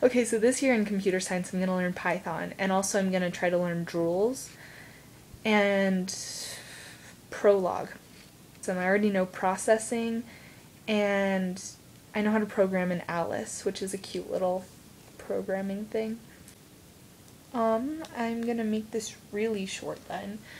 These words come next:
I thought I'd have more to talk about. I thought that I was going to have to m-, make myself keep it short, but instead it just is short all by itself. And plus I need to edit this, so, like, half of it will be gone. It'll be, like, a thirty-second video.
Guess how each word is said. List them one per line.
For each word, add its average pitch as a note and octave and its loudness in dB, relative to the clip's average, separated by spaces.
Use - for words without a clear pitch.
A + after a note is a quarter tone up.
I G3 2
thought G3+ 0
I'd G3+ 6
have G3 0
more F#3+ 2
to F3+ 2
talk G3+ -6
about. G3 -4
I G3+ 0
thought G#3 2
that G3 2
I F#3+ 2
was F#3+ 0
going F#3+ 0
to F#3+ -4
have - -8
to - -8
m-, F#3+ -4
make F#3+ -2
myself A#3 -6
keep - -4
it C4+ -4
short, B3+ 2
but G#3+ 2
instead F#3+ 0
it F3 -4
just - -10
is G3 -2
short F#3 -4
all G3 2
by F#3 0
itself. - -6
And G3 -2
plus G3+ 4
I F#3+ 4
need F#3 2
to - -4
edit F#3 -2
this, F3 -6
so, - -2
like, F#3 0
half F#3+ 2
of F#3 -2
it - 2
will E3+ 2
be F3+ -6
gone. F3 -2
It'll F#3 2
be, F#3+ 4
like, F3 4
a F#3 -6
thirty-second F3 0
video. E3+ 0